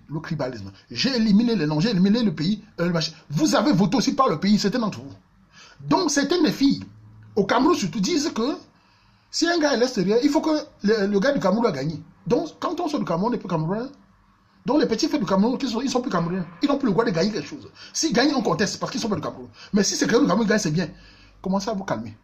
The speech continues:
Commencez à arrêter ça. Quand je crée ce terrain, c'est permettre ce lien entre le Cameroun et sa diaspora. C'est permettre même les mariages entre vous, vos sales têtes là au pays, avec même ceux, ceux, ceux de l'extérieur. Alors arrêtez d'emmerder les gens même pour les choses inutiles.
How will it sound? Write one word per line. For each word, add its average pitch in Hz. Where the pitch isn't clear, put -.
Commencez 180
à 202
arrêter 151
ça. -
Quand 220
je 185
crée 190
ce 180
terrain, 156
c'est -
permettre 170
ce 196
lien 165
entre 156
le 139
Cameroun 139
et 135
sa 101
diaspora. 107
C'est 160
permettre 185
même 214
les 151
mariages 165
entre 170
vous, 143
vos 196
sales 214
têtes 214
là 196
au 175
pays, 175
avec 151
même 196
ceux, 160
ceux, 165
ceux -
de 123
l'extérieur. 113
Alors 156
arrêtez 151
d'emmerder 160
les 156
gens 180
même 190
pour -
les 143
choses 160
inutiles. 123